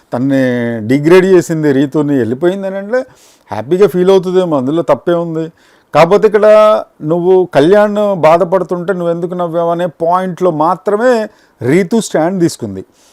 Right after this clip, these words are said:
అయితే ఇక్కడ రీతు స్టాండ్ తీసుకోవడంలో తప్పేం లేదు, కానీ అసలు ఎందుకు చెప్తున్నారు? బయట నుంచి వచ్చిన వాళ్ళు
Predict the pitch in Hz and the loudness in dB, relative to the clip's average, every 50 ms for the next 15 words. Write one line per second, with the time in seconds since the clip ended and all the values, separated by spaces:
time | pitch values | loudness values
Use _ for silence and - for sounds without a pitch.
0 | _ _ _ - 143 175 165 226 175 - 185 160 185 233 247 - - _ _ _ | _ _ _ -2 0 2 2 2 2 2 2 4 2 2 0 -4 -10 _ _ _
1 | _ _ _ _ _ _ _ _ _ _ _ _ _ _ - - - 165 120 135 | _ _ _ _ _ _ _ _ _ _ _ _ _ _ -20 -16 -8 -2 0 2
2 | 170 190 - - 233 208 - 208 190 185 190 196 175 196 - - 180 175 160 175 | 2 2 2 0 0 0 2 0 0 0 0 -2 -6 -6 -6 -4 -4 -2 -2 0
3 | 170 175 180 175 - 131 104 - - 196 196 175 151 156 156 156 139 131 131 156 | 0 0 -2 0 -2 -4 -2 0 0 0 2 2 0 0 0 0 0 -2 -2 -2
4 | 214 240 226 180 117 95 _ _ _ _ _ _ _ _ _ _ _ _ - - | -4 -4 -4 -4 -8 -10 _ _ _ _ _ _ _ _ _ _ _ _ -14 -10
5 | - - 185 151 127 143 180 233 208 233 208 233 226 - - 165 139 135 120 110 | -4 -2 0 0 2 2 0 0 0 2 0 0 -2 -2 -4 -4 -2 0 0 0
6 | 104 117 151 175 143 113 117 139 180 175 190 214 226 196 - 180 - - - 170 | 0 0 -2 -2 0 0 0 0 0 -2 -4 -6 -4 -2 -4 -4 -6 -6 -6 -4
7 | 156 147 139 135 127 127 131 143 180 214 226 220 - | -2 0 2 2 2 0 0 -2 -2 -2 -2 -4 -8